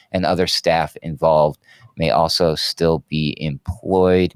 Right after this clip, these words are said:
Um, Reuters reviewed the records cited by P C R M in its letter. It is unclear whether further records exist that provide a different or fuller account of what happened. Uh, P C R M obtained these records from U C Davis through public information requests,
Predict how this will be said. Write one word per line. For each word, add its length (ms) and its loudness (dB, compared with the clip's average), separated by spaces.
Um, 280 2
Reuters 560 2
reviewed 540 -2
the 160 -6
records 600 -2
cited 380 -2
by 120 2
P 200 -6
C 200 -2
R 100 4
M 160 0
in 80 -4
its 140 -12
letter. 340 2
It 80 -8
is 200 -4
unclear 500 0
whether 240 2
further 340 -2
records 380 -2
exist 440 -2
that 140 0
provide 320 0
a 60 -6
different 360 -4
or 100 -10
fuller 380 0
account 460 -4
of 80 -18
what 100 2
happened. 520 -4
Uh, 360 2
P 120 -6
C 140 -2
R 80 4
M 180 0
obtained 460 -4
these 180 -4
records 260 -2
from 160 -8
U 120 0
C 400 -6
Davis 480 -4
through 140 -6
public 360 -4
information 560 -4
requests, 720 -2